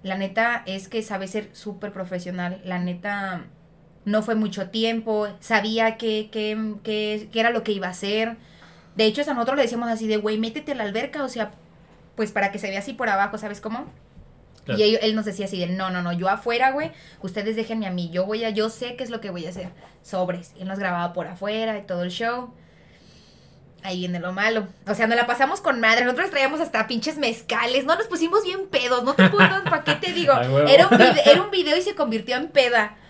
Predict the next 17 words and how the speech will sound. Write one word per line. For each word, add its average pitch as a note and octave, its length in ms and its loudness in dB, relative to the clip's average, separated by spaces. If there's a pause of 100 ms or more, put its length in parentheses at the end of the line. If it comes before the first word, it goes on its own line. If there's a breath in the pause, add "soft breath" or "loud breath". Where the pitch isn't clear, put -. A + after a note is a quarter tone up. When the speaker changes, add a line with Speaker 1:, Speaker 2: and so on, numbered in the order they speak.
(340 loud breath)
Speaker 1:
Y G#3+ 840 0 (1600)
el A3+ 180 2
mismo C4+ 320 -2
chavo D#4+ 600 2
al G3+ 260 -2
que G#3 160 -4
le G3+ 180 -2
hice G#3+ 260 -2
la G#3 680 -2
canción G3 460 -4
de G#3 280 0
Hasta F#3+ 220 -4
la F#3+ 120 -2
muerte G3+ 300 -4
y A#3 60 -4
lo A3+ 100 -4
elegí B3+ 380 -4